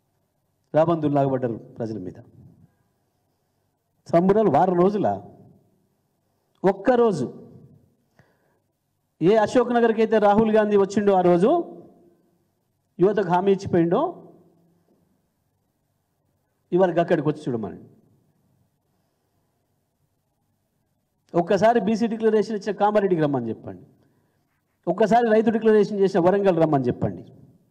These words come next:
రాహుల్ గాంధీని, పోలీసును, మిలిటరీని ముందటనే పెట్టి ముందస్తులు అరెస్ట్ చేయకుండా, ఆఖరికి పోలీసులు కూడా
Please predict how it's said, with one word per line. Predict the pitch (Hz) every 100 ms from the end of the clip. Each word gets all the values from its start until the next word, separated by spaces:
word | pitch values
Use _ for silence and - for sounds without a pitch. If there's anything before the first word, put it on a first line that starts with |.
| _ _ _ _ _ _ _ _ _ _ _ -
రాహుల్ | 147 147
గాంధీని, | 139 135 131 240 285 - - _ _ _ _ _ _ _ _ _ _ _ _ _ _ _ _ _ _ _ _ -
పోలీసును, | 170 165 160 151 156
మిలిటరీని | 156 170 160 156
ముందటనే | 156 160 156
పెట్టి | 147 151 151
ముందస్తులు | 147 156 156 143 147
అరెస్ట్ | 165 151
చేయకుండా, | 151 147 143 143 143 - - - _ _ _ _ _ -
ఆఖరికి | 247 294 330 254
పోలీసులు | - 190 277 247 220
కూడా | 147 139 170 180